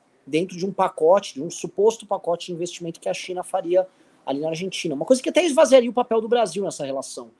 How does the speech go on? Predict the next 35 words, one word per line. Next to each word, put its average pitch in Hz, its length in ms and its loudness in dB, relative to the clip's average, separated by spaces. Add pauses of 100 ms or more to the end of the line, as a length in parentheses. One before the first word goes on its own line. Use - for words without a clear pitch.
(760)
É, 156 720 0 (120)
eu 220 120 8
acho 262 140 4
que 311 60 -10
nesse 294 160 -6
aspecto 233 540 -6
tem 220 140 -8
uma 233 100 -4
baita 202 380 -4
de 254 60 -10
uma 240 120 -4
derrota 156 440 -4
pro, 120 440 -12 (200)
pro 127 120 -12
Lula, 113 720 -8 (680)
porque 131 200 -8
ele 131 220 0
fica, 135 440 -4 (120)
vamos 131 180 -4
dizer, 139 140 -2
esse - 120 -10
papel 147 600 2
histórico 135 720 0
do 120 160 -2
Brasil 123 640 -2
como 127 240 -4
motor 131 440 2
da 127 100 6
esquerda 123 380 0
na 123 40 -2
América 123 300 -4
Latina 117 420 -8 (1040)
não 165 140 6
vai 165 120 10
rolar. 143 320 2